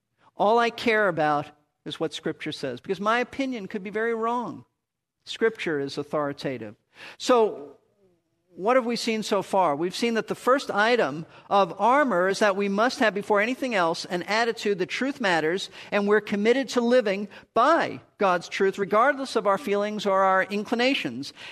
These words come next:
And the reason we have to have this devotion to the truths of Scripture is because Satan is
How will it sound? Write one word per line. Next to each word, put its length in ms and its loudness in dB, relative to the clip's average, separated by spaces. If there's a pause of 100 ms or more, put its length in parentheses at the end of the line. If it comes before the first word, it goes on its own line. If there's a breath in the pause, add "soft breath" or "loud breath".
And 120 0
the 80 2
reason 500 2
we 160 0
have 240 0
to 120 0
have 240 2
this 160 -4
devotion 460 -2
to 120 -2
the 280 -2 (160 loud breath)
truths 340 -2
of 100 -8
Scripture 380 -2
is 80 -2
because 320 -4
Satan 500 0
is 400 2